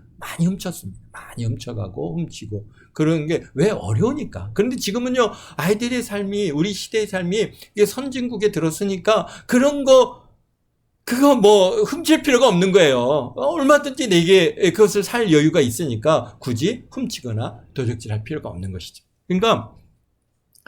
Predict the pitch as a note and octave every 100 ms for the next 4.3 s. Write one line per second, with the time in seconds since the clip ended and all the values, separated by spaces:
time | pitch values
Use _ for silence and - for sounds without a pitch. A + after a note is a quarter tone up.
0 | _ _ _ _ _ _ _ _ _ F3+
1 | F#3 G#3 G#3 B3+ C#4 C#4 _ _ _ _
2 | _ B2 C3+ D3 D#3+ D3 C3 A2 B2+ A2+
3 | A#2 A2 G#2 G3+ B3 - - - - D#3
4 | - C4+ D#4